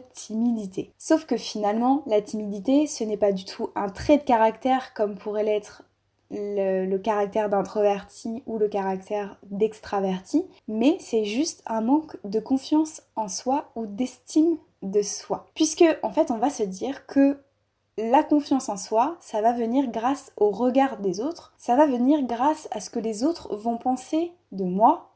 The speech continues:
de nous-mêmes. Si les autres auront un, un regard bienveillant envers nous, alors on aura confiance.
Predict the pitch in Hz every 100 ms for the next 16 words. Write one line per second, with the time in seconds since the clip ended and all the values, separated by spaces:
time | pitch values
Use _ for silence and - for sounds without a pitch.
0 | _ - 190 190 262 220 151 - - -
1 | 415 370 262 330 - 233 233 277 320 -
2 | 311 311 302 - - - 208 240 262 311
3 | 254 240 226 233 254 294 214 202 196 214
4 | 330 - _ _ _ - 220 277 - -
5 | 226 220 233 233 220 - 190 - - -